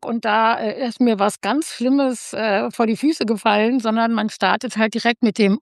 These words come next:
„Oh Gott, was ist da passiert?“, ne? So, was, also nicht erst ewig langes Vorgeplänkel. Ja,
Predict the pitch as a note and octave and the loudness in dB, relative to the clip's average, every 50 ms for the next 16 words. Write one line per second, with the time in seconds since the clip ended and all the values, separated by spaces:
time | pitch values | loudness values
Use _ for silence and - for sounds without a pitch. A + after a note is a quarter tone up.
0 | _ - B3+ - - - - - - - - F3 - A#3 F#3 - E3+ D#3+ D#3+ - | _ -4 -4 -4 -4 -6 -8 -8 -4 0 0 0 0 0 -2 0 0 0 0 -2
1 | F3+ - - F#3 D3+ - - - - - - - B3 C4+ - - - - E3+ E3 | -6 -4 -2 -2 -2 -2 -6 -10 -10 -6 -4 -4 -4 -4 -8 -10 -8 -8 -8 -6
2 | - - G3 G3+ - - - C4 - A#3+ F#3 - G3 F#3+ G3+ G#3 - - - G3 | -4 -4 -4 -4 -4 -6 -8 -6 -6 -6 -4 0 2 4 4 2 2 0 -2 -2
3 | F#3+ - - F#3 F#3 F#3 F3+ G#3 F#3+ F3 F#3+ F3+ - - - F#3+ F#3+ E3+ F3 - | -2 -2 -2 -2 -2 -2 0 0 2 2 2 0 -2 -2 0 0 0 0 0 -2
4 | - - F3+ D#3+ E3 D#3+ - - E3 E3+ E3+ - _ _ _ _ _ _ _ _ | -2 -2 0 2 0 0 0 0 0 0 -2 -4 _ _ _ _ _ _ _ _
5 | _ _ _ - G3 F3+ F3 F3+ | _ _ _ -4 0 0 0 0